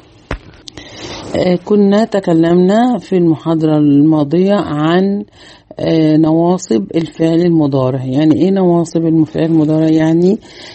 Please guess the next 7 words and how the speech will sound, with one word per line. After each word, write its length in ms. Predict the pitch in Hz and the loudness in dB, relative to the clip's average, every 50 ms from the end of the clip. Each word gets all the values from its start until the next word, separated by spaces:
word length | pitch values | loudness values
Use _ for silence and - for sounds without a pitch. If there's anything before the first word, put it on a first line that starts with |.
| - _ _ - | -20 _ _ -2
الأدوات 1080 | 175 185 185 180 160 - - - 170 175 185 180 175 175 175 180 190 220 220 - - - | -2 0 2 2 0 0 -2 -4 -4 -2 0 0 0 0 2 2 0 0 -2 -4 -6 -4
اللي 300 | 190 180 180 175 170 170 | -4 -2 -2 0 0 -2
بتأتي 880 | 160 160 160 156 160 160 - 175 170 - - - - 147 175 196 202 180 - - | -2 -2 -2 -2 -2 -2 -2 -4 -4 -4 -8 -4 -2 0 0 0 -2 -4 -6 -4
قبل 300 | - 196 196 160 156 151 | -2 -2 0 0 0 0
الفعل 440 | 151 151 147 - - 180 156 151 151 | 0 0 -2 -2 -2 -2 0 0 2
المضارع 680 | 156 160 156 160 156 175 185 196 214 220 233 233 214 - - _ - - - - - _ _ | 2 2 2 2 2 0 0 0 2 0 0 -2 -4 -6 -12 _ -20 -20 -20 -20 -20 _ _
ف، 220 | _ - - 185 | _ -10 -4 0